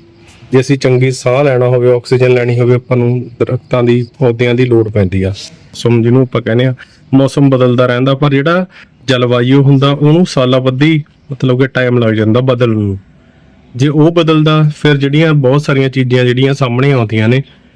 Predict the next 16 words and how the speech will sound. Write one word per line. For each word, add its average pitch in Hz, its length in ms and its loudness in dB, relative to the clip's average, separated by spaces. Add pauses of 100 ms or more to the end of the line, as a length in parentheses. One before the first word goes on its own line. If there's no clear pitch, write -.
(140)
ਨਿਕਲ 127 360 0
ਕੇ, 151 220 0 (300)
ਤੇ 147 60 2
ਉਹ 156 100 4
ਛੇਤੀ 139 460 -2
ਜਿਹੜਾ 143 200 0
ਫਿਰ 147 160 0
ਉਹਦਾ 143 200 2
ਪ੍ਰਭਾਵ 151 380 0
ਜਾਂਦਾ 117 380 0
ਨਹੀਂ 98 120 -2
ਹੈਗਾ, 104 300 -2
ਹਨਾ। 180 120 2 (960)
ਕਿਸੇ 147 220 0
ਟਾਈਮ 143 300 0
ਜਿਹੜਾ 143 500 0